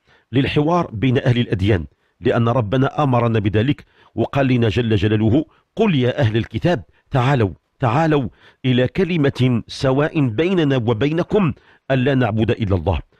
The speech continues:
فنسأل الله تعالى أن يعم الأمن والأمان والسلم والسلام في كل بقاع العالم، ونسأل الله تعالى أن يتعاون أهل الأديان لرفع لواء العقيدة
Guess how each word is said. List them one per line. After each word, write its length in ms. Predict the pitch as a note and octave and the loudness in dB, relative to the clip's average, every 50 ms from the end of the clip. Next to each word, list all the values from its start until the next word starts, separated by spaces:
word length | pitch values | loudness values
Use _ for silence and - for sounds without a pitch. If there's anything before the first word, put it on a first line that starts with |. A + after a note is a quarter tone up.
| _ _ _ _ | _ _ _ _
فنسأل 380 | - D#3+ F#3 F#3+ - B2 D3 C#3 | -4 -2 -2 -2 -2 -2 -2 -2
الله 260 | C3 A2+ C#3+ B2+ A2 | -2 0 0 0 0
تعالى 420 | A#2 - B2 F#2+ F2 A2+ A#2 B2+ - - _ _ _ _ _ _ C3+ | 0 -2 -2 -2 0 0 0 0 -2 -6 _ _ _ _ _ _ -2
أن 360 | C#3 C#3 C3 C3+ B2+ B2 A#2 - | 0 0 2 2 0 0 -2 -2
يعم 380 | B2 C3 B2+ C3+ F3+ F3+ D#3 | -2 0 0 0 0 0 0
الأمن 460 | C#3+ B2+ - - E3+ D3+ C#3 C3+ C3 - - | -2 -2 -2 -2 0 2 2 2 0 0 -2
والأمان 580 | - A2+ B2+ B2+ - A#2+ A#2+ C3 D3+ C#3 G2+ E2+ - _ _ _ _ _ | -2 0 0 0 0 0 0 2 2 0 -2 -4 -6 _ _ _ _ _
والسلم 680 | - C3 C3 - - - - - F3 E3 C3+ G#2 F2 E2 - | -2 -2 -2 -2 -4 -8 -4 -2 0 0 0 0 -4 -4 -2
والسلام 640 | - B2+ A#2 - - - B2+ B2 D#3 D#3 C3 G2 D#2+ - _ _ _ _ | -2 -2 -2 -2 -2 -2 0 0 0 0 -2 -4 -6 -12 _ _ _ _
في 180 | - - E3 | -4 -2 -2
كل 280 | E3 - - E3+ D3 C3+ | 0 0 0 0 0 0
بقاع 300 | A#2+ B2 - - C3 A#2+ | 0 -2 -2 0 0 0
العالم، 480 | A#2+ A2+ F#2+ F2 F#2+ F#2+ F#2 E2+ D#2+ - _ _ - - - - - | 0 0 0 0 0 0 0 -2 -4 -6 _ _ -20 -20 -18 -6 -2
ونسأل 440 | A2 C3 D3+ C3 - - C#3+ B2+ C3 | 0 0 0 0 -2 -2 -2 -2 -2
الله 260 | A#2 A2+ C3+ G#2+ B2+ | -2 0 0 0 0
تعالى 360 | - - A#2 G#2+ B2+ C3+ C3+ | -2 -2 -2 0 0 0 0
أن 180 | C3 - B2 B2 | 0 0 0 0
يتعاون 680 | C3 A#2 - C3+ A2+ G2+ D3+ F#3 G3 E3+ D#3+ C#3+ B2 | 0 0 0 -2 0 0 0 2 2 2 2 2 0
أهل 200 | B2+ - C3 A2+ | 0 0 -2 -2
الأديان 540 | G#2+ A#2 - C3 G2 F#2+ B2 E3+ F3+ D3+ - - _ - - - - _ - | 0 -2 -4 -4 -2 -2 0 0 0 0 -2 -4 _ -20 -20 -20 -12 _ -4
لرفع 600 | A2 A#2 B2+ B2+ A#2+ - B2 - - - B2 - | 0 0 2 0 0 0 -2 -2 -2 -4 -2 -2
لواء 540 | B2+ C3 A2+ A#2+ B2+ B2 C#3+ D#3 D#3 - - | 0 0 2 2 2 2 2 0 0 0 0
العقيدة 600 | G#2+ A2 F2+ G#2+ G2+ - - F3+ F3 B2+ F#2+ - | 0 2 0 0 -2 0 0 0 2 0 -2 -4